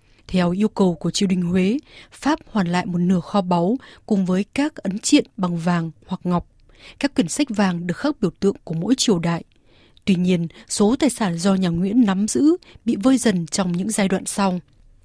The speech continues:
Riêng phần được trả cho kho bạc Pháp nặng mười bốn ngàn sáu trăm ba mươi ki-lô-gam bạc và một ngàn ba trăm ba mươi lăm ki-lô-gam vàng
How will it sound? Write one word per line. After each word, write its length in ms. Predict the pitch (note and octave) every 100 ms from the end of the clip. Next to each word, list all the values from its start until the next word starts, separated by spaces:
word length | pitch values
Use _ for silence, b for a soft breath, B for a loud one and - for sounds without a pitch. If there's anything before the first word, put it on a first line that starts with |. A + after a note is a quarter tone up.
| _ _ _
Riêng 200 | - G#3
phần 260 | F#3+ F3+ F3
được 160 | F3+
trả 200 | - F#3+
cho 200 | E3 F#3
kho 200 | F3 -
bạc 220 | G3 G3 -
Pháp 280 | - D4+ - _ -
nặng 160 | G#3+ -
mười 200 | G3+ G3
bốn 200 | F3+ G#3
ngàn 280 | C4+ A#3
sáu 260 | F3+ - F3+
trăm 300 | - A3 G3+
ba 120 | G#3
mươi 140 | G3 F#3+
ki-lô-gam 440 | - G3 F#3+ F#3+ F3+
bạc 220 | - - B B B -
và 120 | G#3
một 280 | G3 G3 -
ngàn 340 | F#3+ F#3 F3 E3
ba 220 | G#3 G#3+
trăm 400 | G#3 - G3+ F#3+ -
ba 160 | G#3
mươi 140 | G3+ G3
lăm 160 | G3
ki-lô-gam 520 | F#3+ - G3 F#3+ G3 F3+
vàng 360 | F3+ E3+ D#3+